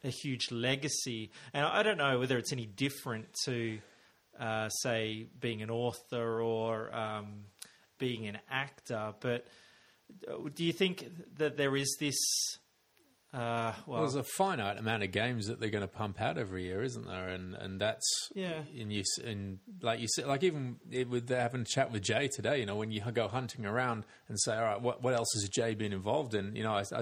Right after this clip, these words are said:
Speaker 2: see, I see you're in, your name pop up on all sorts of
Speaker 1: Yeah.
Speaker 2: things all of a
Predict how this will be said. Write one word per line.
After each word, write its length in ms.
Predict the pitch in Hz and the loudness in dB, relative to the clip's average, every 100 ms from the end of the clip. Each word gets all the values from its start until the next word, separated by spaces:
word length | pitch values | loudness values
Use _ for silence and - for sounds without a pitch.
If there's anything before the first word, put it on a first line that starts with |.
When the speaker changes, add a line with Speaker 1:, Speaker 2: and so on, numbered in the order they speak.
| - | 2
Speaker 2:
see, 180 | 127 120 | 2 2
I 80 | 110 - | 2 2
see 80 | 127 | 2
you're 240 | 120 117 | 2 2
in, 220 | 117 110 104 - - _ _ _ | 2 0 -6 -14 -20 _ _ _
your 140 | 117 120 | 0 2
name 180 | 120 113 | 2 2
pop 240 | 127 117 | 0 2
up 160 | 117 123 | 0 2
on 80 | |
all 120 | 120 104 - | 2 4 4
sorts 320 | 135 196 202 | 4 2 2
of 60 | 123 | 0
Speaker 1:
Yeah. 100 | 107 | 2
Speaker 2:
things 240 | 107 104 104 | 2 0 0
all 140 | 95 | 0
of 60 | |
a 40 | 92 | 2